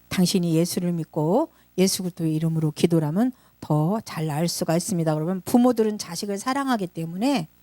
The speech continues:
거기가 예수를 믿고 싶지는 않지만 "내 아들이 이렇게 살다가는 이혼할 수도 있어. 그러니까 내가 예수를 믿고 예수의 이름으로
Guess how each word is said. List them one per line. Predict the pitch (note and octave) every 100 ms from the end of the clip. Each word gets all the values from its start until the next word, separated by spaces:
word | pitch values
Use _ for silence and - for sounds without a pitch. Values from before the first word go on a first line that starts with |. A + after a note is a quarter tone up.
| _ _ _ _ -
거기가 | E3+ E3 D#3+ D3+ G3+ C4 - _ _ _ _ -
예수를 | E3+ F3 F#3 F3
믿고 | F#3 - F#3
싶지는 | F3+ A#3 A3+ G#3
않지만 | D#3 - G3 A#3 A3 D#3+ _ _ _ _ -
"내 | F#3+
아들이 | F#3+ E3 F#3 E3+ E3 E3 E3
이렇게 | A3 A#3 A#3+ C4+
살다가는 | C4 A3+ G#3 G3 G3
이혼할 | A3 A#3 G#3 F#3
수도 | - -
있어. | D#3+ - - E3+ _ _ - - -
그러니까 | - F3 E3 G3 A#3 B3+ _
내가 | E3 D#3
예수를 | D#3 E3+ - D#3
믿고 | D3+ - D#3+ D3+
예수의 | E3 - D3+
이름으로 | D3+ D3 C#3+ E3+ C#4